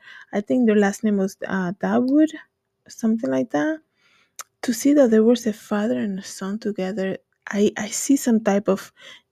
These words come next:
gift that was given, right? And, you know, being Father's Day, I'm assuming, you know, it has to be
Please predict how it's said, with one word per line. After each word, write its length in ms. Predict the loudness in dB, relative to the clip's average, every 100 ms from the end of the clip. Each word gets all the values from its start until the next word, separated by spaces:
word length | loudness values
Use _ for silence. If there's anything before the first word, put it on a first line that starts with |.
| -16
gift 460 | 2 4 4 2 -6
that 160 | -4 -4
was 200 | -8 -12
given, 560 | -4 -4 -2 -8 -10 -6
right? 420 | -2 0 0 -4 _ -20 -20 -20 _
And, 480 | -4 -2 0 -2 -6 _ _ _ _ _ _ _ -20 -4
you 160 | 2 4
know, 420 | 4 4 2 -4 _ _ _ -6
being 300 | 2 4 2
Father's 680 | -2 -8 -4 -2 -2 -2 -4
Day, 220 | -6 -4
I'm 160 | -4 -6
assuming, 760 | -10 -6 -4 -2 -2 -2 -2
you 100 | -2
know, 300 | -4 -4 -6 -8 -20 -20 -20 _ _
it 140 | 2 2
has 360 | 0 -2 -4
to 180 | -4 0
be 500 | 2 2 4 2 0